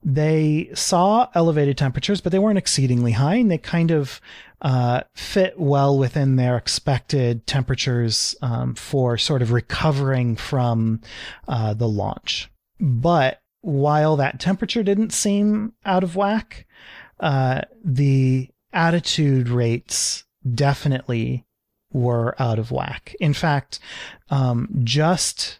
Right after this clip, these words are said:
ninety minutes after separation, the, the ground controllers thought it was pretty clear that they were, um, uh,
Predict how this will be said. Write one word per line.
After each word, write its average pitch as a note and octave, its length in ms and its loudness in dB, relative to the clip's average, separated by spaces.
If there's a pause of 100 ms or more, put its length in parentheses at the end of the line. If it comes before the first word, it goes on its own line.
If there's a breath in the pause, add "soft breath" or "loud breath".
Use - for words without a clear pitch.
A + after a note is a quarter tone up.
(120)
ninety D3 500 4
minutes D3+ 300 0
after C#3 280 0
separation, B2 880 -2 (160)
the, C3+ 200 0
the B2+ 240 0 (240)
ground C#3+ 240 2
controllers B2 800 0 (140)
thought C#3 180 2
it D#3 60 -2
was C#3+ 140 -4
pretty - 260 -2
clear A#2 560 0 (520 loud breath)
that C3 340 0
they B2+ 640 2
were, A#2 720 0
um, A2+ 480 -4 (240)
uh, E3 180 -4